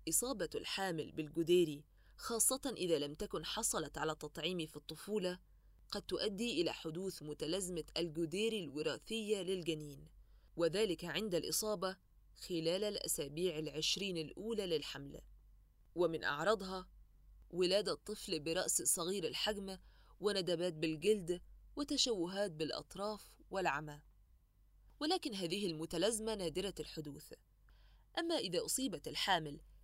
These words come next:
في الثلث الثاني من الحمل، فعادة ما يولد الطفل طبيعيًا، وقد يظل الفيروس كامنًا بجسم الطفل عدة أعوام،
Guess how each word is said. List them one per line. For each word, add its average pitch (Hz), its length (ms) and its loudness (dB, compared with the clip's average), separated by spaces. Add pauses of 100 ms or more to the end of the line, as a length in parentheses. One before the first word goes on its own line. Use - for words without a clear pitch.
(160)
في - 80 -6
الثلث 294 480 2
الثاني 190 520 -2
من 143 140 -6
الحمل، 208 560 -2 (580)
فعادة 311 500 4
ما 170 120 0
يولد 170 340 2
الطفل 175 400 -2
طبيعيًا، 147 720 -4 (880)
وقد 185 340 0
يظل 226 340 4
الفيروس 170 640 2 (120)
كامنًا 233 380 0
بجسم 151 460 -2
الطفل - 500 -8
عدة 170 340 2
أعوام، 180 460 0